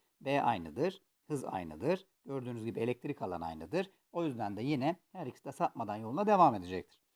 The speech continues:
Diyeceksiniz ki şu eksi Q'da yönler değişmiyor mu? Değişiyor. Eksi Q'da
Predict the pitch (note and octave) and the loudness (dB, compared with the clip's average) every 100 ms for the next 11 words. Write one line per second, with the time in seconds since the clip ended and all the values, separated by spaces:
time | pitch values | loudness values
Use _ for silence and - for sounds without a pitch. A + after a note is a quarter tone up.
0 | _ _ D3+ A#3+ - C4 A#3+ G3 - G3 | _ _ -6 -4 -4 -8 -8 -10 -4 -2
1 | F#3 - - A3 A#3 A3+ A3 A#3 A3+ A#3 | -2 -4 -2 0 2 2 2 4 2 2
2 | B3 - E3+ C3 F3+ B3+ _ A2+ A2 - | 0 0 -2 -2 -4 -6 _ -8 -6 2
3 | D#3 D3 - _ _ - D3+ - F#3+ G#3+ | 4 4 2 _ _ -10 -10 -8 -10 -4
4 | G3 G3+ A3 | 2 4 2